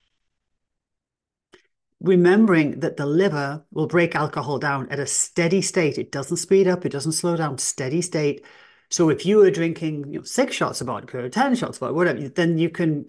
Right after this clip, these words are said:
obviously expand on that lipolysis and the amount of time you were taken out of lipolysis.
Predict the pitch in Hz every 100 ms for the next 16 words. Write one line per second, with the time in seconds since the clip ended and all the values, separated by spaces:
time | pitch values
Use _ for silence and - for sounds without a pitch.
0 | - 143 135 - - - - 135 131 117
1 | 139 131 127 - _ _ _ 123 131 -
2 | - - - 151 127 - 147 135 143 123
3 | - 143 139 127 - - _ _ 165 160
4 | 151 123 127 - 147 143 135 131 139 127
5 | 127 123 - 165 165 135 131 123 120 -
6 | 85 127 - - -